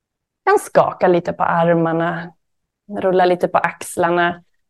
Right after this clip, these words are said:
Se om du behöver något sånt som känns bra. Nu ska du sträcka dina armar rakt ut. Du kan hålla ihop fingrarna. Sträck armarna rakt ut i axelhöjd. Och se nu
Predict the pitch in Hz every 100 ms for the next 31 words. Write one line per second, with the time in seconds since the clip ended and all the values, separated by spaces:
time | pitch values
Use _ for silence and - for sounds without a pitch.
0 | _ - 190 180 175 180 190 - 165 -
1 | _ - 185 180 175 _ _ _ - -
2 | - - - - - - - - - -
3 | _ _ _ _ _ _ _ _ _ _
4 | _ _ _ _ _ _ _ _ _ _
5 | _ - 220 294 285 285 - 285 277 247
6 | 233 - 226 214 214 214 - 208 240 320
7 | 349 359 - - 453 554 - - - _
8 | _ _ _ _ _ _ _ _ _ _
9 | _ _ - 202 190 185 175 262 294 -
10 | 277 247 226 233 539 _ - - _ _
11 | - - 240 233 233 208 190 190 202 302
12 | 392 381 - 202 180 - 185 185 165 -
13 | 254 339